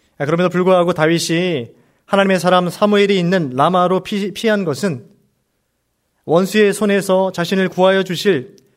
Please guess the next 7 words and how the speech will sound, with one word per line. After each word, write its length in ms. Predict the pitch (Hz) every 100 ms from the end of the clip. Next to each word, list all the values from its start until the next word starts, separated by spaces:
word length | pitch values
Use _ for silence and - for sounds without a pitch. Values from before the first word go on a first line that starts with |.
| _ _ _ _
유일한 560 | 170 208 226 214 208 196
분은 420 | 151 170 151 107 _ _ _ _ _ _ _ _ _ _ _
오직 360 | 180 196 202 -
하나님뿐이라는 960 | 254 233 233 214 254 226 190 196 135
굳은 300 | - 196 233
믿음이 400 | 190 196 190 180 160
있었기 580 | 135 151 147 139 165